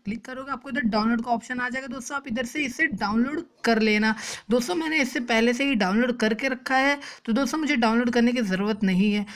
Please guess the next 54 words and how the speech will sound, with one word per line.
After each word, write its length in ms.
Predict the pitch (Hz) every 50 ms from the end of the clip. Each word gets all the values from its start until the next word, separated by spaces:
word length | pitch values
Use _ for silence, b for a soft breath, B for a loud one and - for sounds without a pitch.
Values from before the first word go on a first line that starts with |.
| B -
तो 80 | - 240
दोस्तों, 280 | 226 285 269 - 311
आप 140 | 311 302 311
इधर 180 | 294 262 302 302
देखो, 380 | 240 220 202 190 233 233 269
मैं 140 | 277 277 285
अभी 340 | 285 269 - 226 226 254 269
डाउनलोड 440 | 220 190 220 220 226 240 269 262 240
करके 280 | - 208 202 196 226
रखा 200 | 254 254 247 262
हूँ 100 | 262 277
ये 60 | 277 254
एप्लीकेशन 420 | 226 262 233 254 240 247 269 247
पहले 220 | 254 262 262 262
से। 140 | 247 262 294
तो 100 | 254 302
दोस्तों, 280 | 240 277 285 240 339 330
पिकाशो 480 | 330 - 233 226 - 247 247 247 277
के 80 | 247 277
एप्लीकेशन 520 | 254 247 254 247 240 240 240 220 - 254
में 180 | 262 262 277 226
जाना 300 | 196 - 202 202 220 254
है 120 | 269 277
उसे 160 | 262 247 - 277
इंस्टॉल 300 | 240 - - 247 247 254
करने 260 | 240 254 247 262 262
के 120 | 240 285
बाद। 220 | 262 247 302 302 240 B B B B B B -
और 100 | 269 277
दोस्तों, 280 | 254 294 277 - 302
देखो, 160 | 247 294 233 285
ये 100 | 294 277
एप्लीकेशन 460 | 262 - 254 240 254 233 - 254 269
जैसे 260 | 247 233 233 - 247
कि 140 | 233 277 254
for 300 | 240 - - 240 247 254 247 240 233 208 190
made 260 | 202 202 214 233 247 240
in 120 | 262 247
India 280 | 226 214 214 214 226 247
है, 200 | 247 254 269 269
इंडिया 320 | 269 214 202 208 226 240
की 160 | 233 254 262
वेबसाइट 440 | 240 214 196 - - 233 247 262 262
है। 120 | 302 302 302 B B B B B -
आपको 240 | 247 254 240 - 302
इधर 140 | 247 311
चार 260 | 277 - - 240 240 247
ऑप्शन 220 | 240 247 - 262
मिल 200 | 254 254 254 254
जाएंगे, 200 | 262 262 262 277
बॉलीवुड, 480 | 240 202 208 180 180 202 202 233 269 240
हॉलीवुड, 480 | - - 175 185 208 220 233 269 254
सीरीज, 440 | 233 - 220 202 196 233 254 226 -
लाइव 180 | 190 190 196